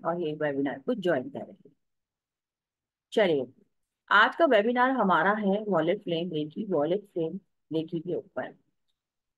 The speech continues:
Class को start करने से पहले मैं अपने बारे में बता देती हूँ। मैं उपासना हूँ, रेकी ग्रैंड मास्टर हूँ और मैं यहाँ पर इस platform के अंदर रेकी सिखाती हूँ,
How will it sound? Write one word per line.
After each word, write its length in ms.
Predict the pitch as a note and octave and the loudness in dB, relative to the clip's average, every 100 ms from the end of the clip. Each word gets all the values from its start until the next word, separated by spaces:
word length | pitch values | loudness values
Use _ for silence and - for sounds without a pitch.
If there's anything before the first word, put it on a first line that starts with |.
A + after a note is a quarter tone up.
| _ | _
Class 300 | G#3+ G#3 A#3 | 6 6 6
को 120 | D4 | 2
start 320 | D4 C4+ A3+ - | 0 2 2 2
करने 240 | G#3+ A3 | 0 0
से 100 | A#3 | -4
पहले 360 | - G3+ F#3+ B3 | 0 0 2 0
मैं 100 | G#3+ | -2
अपने 220 | - G3 | -2 0
बारे 260 | F#3+ E3+ | 2 2
में 100 | E3+ | 0
बता 260 | E3+ E3 D#3+ | -4 -4 -4
देती 260 | D#3+ D3+ F3+ | -4 -8 -8
हूँ। 220 | A3+ C4+ | -6 -2
मैं 140 | F3 | -2
उपासना 560 | D#3 - D#3 E3 - A3 | -2 -2 -2 -2 -4 -6
हूँ, 220 | A3 A#3+ | -6 -6
रेकी 240 | E3 F#3 | -6 -8
ग्रैंड 300 | F#3+ E3 D#3+ | -6 -4 -4
मास्टर 380 | D3+ C#3+ - A3 | -4 -6 -8 -10
हूँ 140 | A#3+ C#4+ | -8 -6
और 220 | F3+ A3+ | -4 -2
मैं 240 | A#3 G3 E3+ | -2 -4 -4
यहाँ 320 | D#3+ E3+ D#3+ | -4 -4 -6
पर 140 | D3+ C#3 | -8 -6
इस 220 | - - | -8 -8
platform 540 | F#3+ E3 D#3+ E3 D3 | -6 -6 -6 -10 -12
के 120 | - | -10
अंदर 320 | D#3+ D#3+ E3 - _ _ _ - | -10 -8 -8 -10 _ _ _ -2
रेकी 420 | F#3+ G#3 - C#4+ | 2 2 0 -6
सिखाती 480 | C#4 B3+ G#3+ G3+ A#3+ | -6 -4 -2 -2 -4
हूँ, 200 | A#3+ | -6